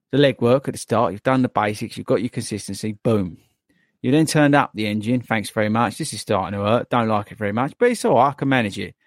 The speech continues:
This section is likely to kill you. But if you can, if you can suck it up and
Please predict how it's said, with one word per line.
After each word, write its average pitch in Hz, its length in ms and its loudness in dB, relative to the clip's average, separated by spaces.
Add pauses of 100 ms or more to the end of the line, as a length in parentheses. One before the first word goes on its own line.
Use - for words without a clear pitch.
(360)
This 214 180 4
section 131 440 0
is 123 100 0
likely 131 300 2
to 110 80 -6
kill 123 320 0
you. 104 240 -8 (680)
But 160 200 4
if 147 160 -4
you 220 160 2
can, 208 260 -4
if 147 160 -6
you 214 140 -4
can 202 100 -4
suck - 480 -2
it 170 60 2
up 127 400 0 (760)
and 143 140 -2